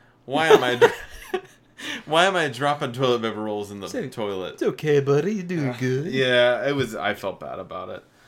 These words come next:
Speaker 1: Um, but anyways, um, so I wanted to talk today about, um, a little section of the show that I call Trippin'.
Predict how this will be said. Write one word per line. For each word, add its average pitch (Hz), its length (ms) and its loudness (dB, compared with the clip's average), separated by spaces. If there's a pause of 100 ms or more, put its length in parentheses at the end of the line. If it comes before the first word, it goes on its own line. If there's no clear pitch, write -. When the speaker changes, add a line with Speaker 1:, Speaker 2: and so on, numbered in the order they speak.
(220)
Speaker 1:
Um, 120 300 2
but 160 100 -2
anyways, 120 580 0
um, 113 580 0 (480)
so 156 180 4
I 151 140 4
wanted 185 320 2
to 147 120 -10
talk 147 320 -2
today 113 640 -4
about, 113 760 -4
um, 110 600 -6
a 113 140 -4
little 123 200 -4
section 127 460 -8
of 110 240 -6
the 110 80 -4
show 117 220 -4
that 110 100 -2
I 117 100 -2
call 101 220 -4
Trippin'. 101 420 -8